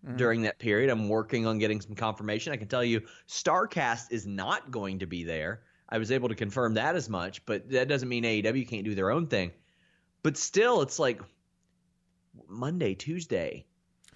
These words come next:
Speaker 2: Sunday, that, that's like three days of just chilling there in between events. What are
Speaker 1: More,
Speaker 2: you gonna
Speaker 1: oh,
Speaker 2: do?
Speaker 1: more than that. Pe-, people are probably gonna show up on the Friday,
Speaker 2: Mm-hmm.
Speaker 1: and they're probably gonna leave on the, the following Thursday.
Speaker 2: Mm.
Speaker 1: That means you're there for almost a week in Las Vegas, man.
Speaker 2: God, man.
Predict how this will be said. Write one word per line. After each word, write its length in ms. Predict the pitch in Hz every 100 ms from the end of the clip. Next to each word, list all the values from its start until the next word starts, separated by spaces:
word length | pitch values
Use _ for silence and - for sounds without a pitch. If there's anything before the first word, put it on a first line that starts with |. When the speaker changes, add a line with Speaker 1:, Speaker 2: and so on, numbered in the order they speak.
| -
Speaker 2:
Sunday, 600 | - 160 190 147 85 76
that, 180 | 123 113
that's 340 | 131 135 - - -
like 160 | 147
three 580 | - - 131 147 214 254
days 480 | 147 131 220 131 101
of 100 | 104
just 180 | 117 -
chilling 380 | - 208 247 131
there 180 | 101
in 80 | 107
between 320 | 127 - 139
events. 260 | 104 190 143
What 100 | 185
are 0 |
Speaker 1:
More, 80 | 247
Speaker 2:
you 60 |
gonna 100 | 180
Speaker 1:
oh, 40 | 185
Speaker 2:
do? 60 |
Speaker 1:
more 160 | 254 254
than 160 | 156 135
that. 320 | 220 - 190
Pe-, 160 | 196
people 320 | 135 202 214 208
are 60 |
probably 280 | - 151 175
gonna 140 | 175 156
show 220 | - 147
up 120 | 139
on 120 | 127
the 80 | 110
Friday, 720 | - 117 131 127 80 76 135 - _ _ 117
Speaker 2:
Mm-hmm. 180 | 110 131
Speaker 1:
and 180 | 139
they're 80 | 143
probably 300 | - 165 170
gonna 160 | 160 139
leave 360 | 127 143 160
on 220 | 127 120 110
the, 100 | 92 -
the 80 | 117
following 400 | - 139 135 113
Thursday. 560 | - 147 185 - - _ _ _ _ _ _ _ _ -
Speaker 2:
Mm. 100 | 95
Speaker 1:
That 120 | 160
means 160 | 208 185
you're 100 | 190
there 120 | 170
for 120 | - -
almost 380 | 151 175 160 135
a 40 |
week 260 | 117 160 139
in 80 | 107
Las 200 | 95 -
Vegas, 400 | 107 139 104 101
man. 160 | 92
Speaker 2:
God, 80 |
man. 80 | 82